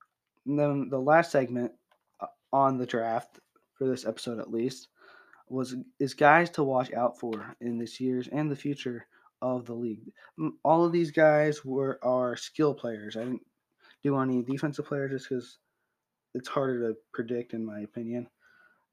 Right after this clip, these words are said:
And I just put these in order of earliest pick to latest pick. So some of them I, I might think that you should watch more, but I, this just is in earliest to latest. So first, Jonathan Mingo,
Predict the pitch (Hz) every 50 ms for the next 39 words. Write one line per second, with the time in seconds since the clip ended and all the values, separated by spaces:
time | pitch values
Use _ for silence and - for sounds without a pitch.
0 | _ _ - 131 127 127 123 117 - - 127 143 143 143 - - - 147 - 143
1 | 131 131 127 127 127 143 151 151 143 147 147 143 147 147 - _ _ _ - 120
2 | 120 120 120 120 - _ - - - - _ - 147 143 139 139 139 139 139 131
3 | 131 - - _ _ _ _ - - 143 131 127 - - - 123 123 120 117 110
4 | 107 - _ - 113 107 110 - - - 120 113 110 - - - - - - -
5 | _ - - 151 147 147 143 139 139 123 123 - - - 117 135 135 131 135 135
6 | 135 131 - - 127 - _ _ - 143 135 135 135 _ _ _ - 135 135 123
7 | 123 127 - 127 123 117 110 107 - - 160 170 170 165 160 160 - - 123 113
8 | - - - - - 135 127 - - 131 120 - - 127 113 120 117 113 113 107
9 | _ _ _ _ _ _ _ _ _ - - _ - 139 139 131 127 123 120 117
10 | - _ - 120 101 - 110 107 101 - - _ _ _ _ _ - - _ _
11 | _ _ _ _ _ _ _ _ _ _ _ _ _ _ _ _ _ - - 139
12 | - - 160 165 165 165 - - - - 139 131 139 143 143 143 151 147 - 151
13 | 143 139 131 131 131 135 135 123 101 90 90 95 92 -